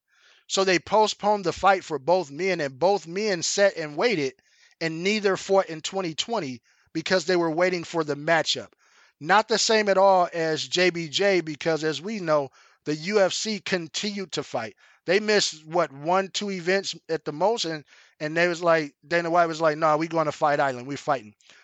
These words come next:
J B J chose not to fight. That's very different. D J has never retired, and he has continued to fight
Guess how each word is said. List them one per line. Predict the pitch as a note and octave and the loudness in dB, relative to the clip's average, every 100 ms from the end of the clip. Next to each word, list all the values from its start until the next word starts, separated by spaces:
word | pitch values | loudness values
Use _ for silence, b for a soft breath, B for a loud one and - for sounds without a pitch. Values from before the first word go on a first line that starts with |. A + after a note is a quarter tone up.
| b | b
J | C3 G3+ | 2 2
B | A#3 G#3+ | 2 -2
J | E3+ G#3 F3+ | 0 2 2
chose | - G#3 G3+ F3+ | 0 2 2 0
not | D3 E3 F#3 - | -2 0 0 0
to | - | -10
fight. | C#3+ - A#2 G2+ | -10 -6 -8 -4
That's | D3 D#3+ C3+ | 0 0 -2
very | C#3 F3 G3 F#3 | -2 2 4 2
different. | D#3+ D#3 - G#2 _ b b b b | 0 -4 -4 -18 _ b b b b
D | C#3 G3 | -2 0
J | F#3+ F3+ | 2 2
has | F3+ D#3+ | 0 0
never | F3+ G3 G3 | 4 4 2
retired, | F#3+ F3+ F#3+ F3 D#3 | -4 0 4 4 2
and | D3+ | -2
he | F3 | 0
has | E3+ - | 0 -2
continued | D#3 - G3+ G3+ F#3 | -8 -6 -6 -6 -6
to | D#3+ | -6
fight | - D#3 D3+ | 2 2 2